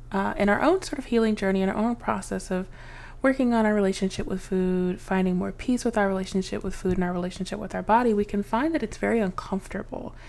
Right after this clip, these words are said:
very activating to interact with people who aren't necessarily on the same journey or aren't doing the same work. And this doesn't mean that we necessarily wanna take this person out of our life, but we do want to find a new way to interact with them. And so that's kind of what I wanna talk about today. How do we interact with these people or this person in our life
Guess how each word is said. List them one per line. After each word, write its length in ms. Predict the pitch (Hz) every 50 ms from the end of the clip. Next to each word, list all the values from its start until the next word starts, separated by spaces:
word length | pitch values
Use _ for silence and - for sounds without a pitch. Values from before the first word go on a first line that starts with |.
| - - - - -
very 240 | 220 214 240 -
activating 640 | - - 185 185 - - 190 190 202 190 - - - 185
to 160 | - - -
interact 540 | 208 233 240 214 180 180 190 185 - - -
with 260 | - - 190 - -
people 380 | - - 190 185 - 175 175
who 260 | 180 185 180 175 180 - -
aren't 200 | - 175 175 -
necessarily 440 | - 180 - 196 - - 175 175 180 -
on 140 | 180 180 190
the 60 | 180
same 280 | - - 190 190 180
journey 200 | 185 - - 185
or 120 | 185 185 -
aren't 200 | - - - -
doing 200 | - - 185 190
the 60 | 196
same 200 | - - - - -
work. 420 | 220 254 277 - - - - - - - - - - - - - - - - - -
And 480 | - 220 214 214 208 196 196 190 190 - - - - -
this 100 | - 214
doesn't 220 | 220 320 311 320 269
mean 160 | 226 214 214
that 80 | 202 -
we 80 | 185
necessarily 420 | 185 190 190 - - - 185 185 180
wanna 160 | 180 175 175
take 240 | - - 196 - -
this 140 | 190 180
person 340 | - - - 214 - - -
out 80 | - -
of 100 | - -
our 120 | - -
life, 380 | - 214 254 285 277 240 220 -
but 160 | - - -
we 80 | 196 190
do 260 | 190 - 226 247 262
want 240 | 233 220 202 196 196
to 120 | - - 196
find 400 | - - - 185 185 185 180 185
a 60 | -
new 180 | 180 175 175 175
way 160 | 175 190 190
to 180 | 190 - - -
interact 460 | 190 - - - - - - - -
with 120 | 214 -
them. 120 | - - 220
And 140 | 196 190 -
so 80 | 247
that's 220 | 254 277 285 - -
kind 180 | - 277 277
of 80 | 269 262
what 100 | 262 247
I 60 | 240
wanna 180 | 233 233 220 208
talk 260 | - - - - -
about 220 | - - - -
today. 300 | - - - - - - -
How 140 | - 214
do 60 | 220 220
we 100 | 226 226
interact 600 | 220 - 190 190 185 175 170 180 185 - - -
with 180 | 202 185 -
these 180 | 196 196 185 -
people 360 | - - 233 233 - 233 214
or 80 | 196 180
this 200 | 185 - - -
person 440 | - - 294 294 - - 202 190
in 120 | 190 190 190
our 140 | 190 185 180
life 440 | 185 180 - - - - - -